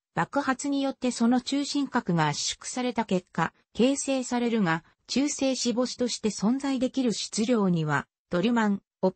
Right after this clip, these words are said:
ペンハイマー、ボルコフ限界と呼ばれる上限値があり、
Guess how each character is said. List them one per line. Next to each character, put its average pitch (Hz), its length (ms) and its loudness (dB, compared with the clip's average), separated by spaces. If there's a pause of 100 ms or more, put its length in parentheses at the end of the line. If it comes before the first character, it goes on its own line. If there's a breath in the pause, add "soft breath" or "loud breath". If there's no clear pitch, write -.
ペ 285 160 2
ン 262 40 -4
ハ 285 160 -2
イ 277 100 0
マ 214 180 2
ー、 175 40 2
ボ 160 120 0
ル 247 120 2
コ 269 140 -4
フ 254 220 -2
限 214 240 2
界 262 260 0
と 202 140 0
呼 202 120 4
ば 175 140 2
れ 170 120 0
る 160 200 -4 (220)
上 262 240 2
限 262 220 0
値 202 200 -2
が 185 80 4
あ 165 40 2
り、 160 200 -2